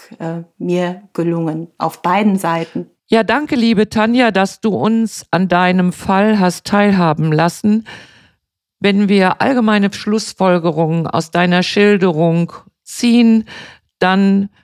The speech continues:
Speaker 2: könnte man zusammenfassend festhalten, das Anerkennen von Patienten ist wichtig, sie zu loben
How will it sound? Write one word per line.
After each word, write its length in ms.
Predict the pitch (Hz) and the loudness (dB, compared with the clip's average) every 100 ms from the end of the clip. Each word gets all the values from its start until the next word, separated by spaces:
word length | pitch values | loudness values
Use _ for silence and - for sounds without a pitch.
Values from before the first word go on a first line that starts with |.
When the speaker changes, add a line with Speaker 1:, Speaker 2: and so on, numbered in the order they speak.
| _ | _
Speaker 2:
könnte 360 | - 233 226 226 | -2 0 2 0
man 380 | 190 190 190 185 - _ _ | 0 2 0 -2 -8 _ _
zusammenfassend 960 | - 170 170 214 214 208 175 - 175 | -6 -2 0 0 0 -2 -2 -4 -4
festhalten, 960 | - 180 - - 165 165 160 147 160 147 _ _ _ _ _ _ _ _ _ | 0 -2 -2 -4 0 0 0 -2 -4 -4 _ _ _ _ _ _ _ _ _
das 340 | 156 156 - | -4 -4 -6
Anerkennen 600 | - 208 233 220 208 202 | -2 0 0 0 0 0
von 220 | 190 190 185 | 0 -2 -2
Patienten 1000 | 180 - 180 175 170 - 165 165 170 - _ _ _ _ _ _ - | -4 -2 -2 0 -2 -2 -2 -2 -4 -10 _ _ _ _ _ _ -4
ist 300 | 175 - 190 | -4 -2 -2
wichtig, 580 | 180 - - 165 151 - | -2 -4 -4 -4 -4 -4
sie 220 | 147 151 | -4 -4
zu 180 | - 156 | -2 0
loben 680 | 156 190 202 208 208 214 | 2 2 2 2 2 -2